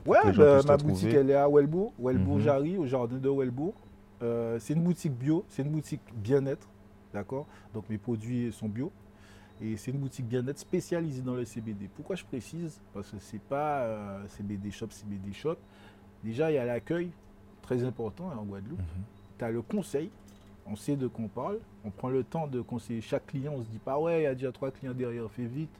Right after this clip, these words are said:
Speaker 2: Tu vois ce que je te dis ?
Speaker 1: Mhm.
Speaker 2: Ou bien toi, je sais que tu vas pas acheter, donc je parle pas avec toi.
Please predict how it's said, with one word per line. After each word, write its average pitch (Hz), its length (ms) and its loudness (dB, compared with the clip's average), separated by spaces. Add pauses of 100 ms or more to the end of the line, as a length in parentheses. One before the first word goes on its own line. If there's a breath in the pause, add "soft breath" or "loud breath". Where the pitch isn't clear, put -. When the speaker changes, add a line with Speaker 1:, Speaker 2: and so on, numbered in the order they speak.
(380 loud breath)
Speaker 2:
Tu 131 60 -2
vois 131 60 0
ce - 60 -10
que 139 60 2
je 120 60 0
te 139 80 2
dis ? 127 140 2
Speaker 1:
Mhm. 135 40 4
Speaker 2:
Ou 127 40 2
bien 139 160 0
toi, 156 260 6
je 131 100 0
sais 131 160 -6
que - 60 -14
tu - 80 -4
vas 135 100 4
pas 123 140 -2
acheter, 127 300 -4
donc 120 180 -4
je - 80 -18
parle 110 160 -4
pas - 100 -12
avec 101 120 -8
toi. 147 260 0